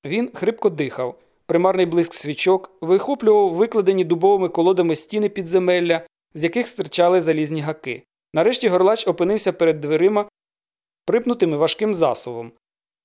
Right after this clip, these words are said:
Пан намісник легко відсунув засув, відчинив двері і опинився у невеликій коморі. Стіни її були завішані турецькими килимами,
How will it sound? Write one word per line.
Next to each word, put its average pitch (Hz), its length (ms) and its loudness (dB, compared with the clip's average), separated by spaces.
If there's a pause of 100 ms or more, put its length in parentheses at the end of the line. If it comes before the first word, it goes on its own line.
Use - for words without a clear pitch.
(180)
Пан 233 200 4
намісник 233 520 -2
легко 196 340 2
відсунув 170 400 -2
засув, 208 540 -2
відчинив 240 420 -2
двері 214 300 2
і 214 40 6
опинився 202 480 0
у 175 120 -2
невеликій 165 400 -2
коморі. 147 540 -4 (380)
Стіни 262 380 0
її 175 200 0
були 180 220 2
завішані 202 420 0
турецькими 185 500 0
килимами, 160 600 0